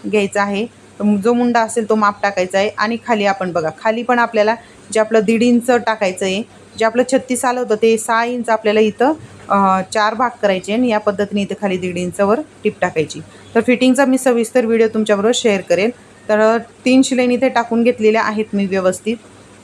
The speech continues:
एका, म, पासून एक. तर, अ, साधारण पाव इंचावर त्या तीन शिलाई आपल्याला इथे टाकायच्या असतात फिटिंगची लाईनपासून खा-, तर बघा,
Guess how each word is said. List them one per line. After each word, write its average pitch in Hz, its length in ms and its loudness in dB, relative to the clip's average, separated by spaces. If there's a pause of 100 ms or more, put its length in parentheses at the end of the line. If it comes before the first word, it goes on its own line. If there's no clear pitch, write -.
(560)
एका, 208 220 -2
म, 190 360 -6 (160)
पासून 196 360 -2
एक. 196 140 -6 (640)
तर, 214 120 4
अ, 220 140 2
साधारण 233 300 -2
पाव 240 220 0
इंचावर 240 300 0
त्या 233 140 0
तीन 233 280 2
शिलाई 220 300 0
आपल्याला 214 320 -2
इथे 202 120 -4
टाकायच्या 196 480 -2
असतात 196 380 -2
फिटिंगची 208 500 0
लाईनपासून 190 600 -2
खा-, 185 320 -2 (1000)
तर 220 140 2
बघा, 233 280 0